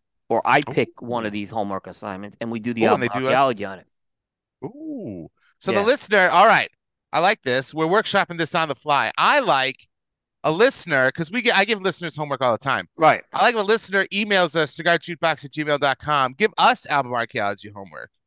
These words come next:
Speaker 2: and we'll do
Speaker 1: Yeah,
Speaker 2: it.
Speaker 1: yeah, we'll do that as well. That's another great idea. Even better. Like, uh, you know, give us an album, and we'll do it.
Speaker 2: Yeah.
Speaker 1: That's a great, I love that idea.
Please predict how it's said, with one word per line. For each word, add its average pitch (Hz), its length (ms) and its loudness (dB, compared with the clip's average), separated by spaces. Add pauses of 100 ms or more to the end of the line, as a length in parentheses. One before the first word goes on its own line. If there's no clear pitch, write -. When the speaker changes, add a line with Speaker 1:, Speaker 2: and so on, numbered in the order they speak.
(140)
Speaker 2:
and 120 100 -12
we'll 123 100 -10
do 123 120 -8
Speaker 1:
Yeah, - 80 -4
Speaker 2:
it. - 240 -14
Speaker 1:
yeah, 101 160 6
we'll 180 160 4
do 202 140 2
that 190 160 6
as 170 100 0
well. 175 240 2
That's 147 180 -2
another 180 280 0
great 135 200 0
idea. 98 340 -2
Even 147 240 -6
better. 151 360 2
Like, - 280 -10
uh, 123 300 2 (220)
you 127 160 -8
know, 113 240 -8 (460)
give 139 160 2
us 170 100 -6
an 175 80 -4
album, 175 340 0
and 110 140 -8
we'll 120 80 -6
do 135 220 0
it. - 60 -8 (1600)
Speaker 2:
Yeah. 170 140 0
Speaker 1:
That's - 100 -2
a 156 40 -6
great, 147 200 4
I 147 140 4
love 151 180 0
that 135 140 2
idea. 95 280 -4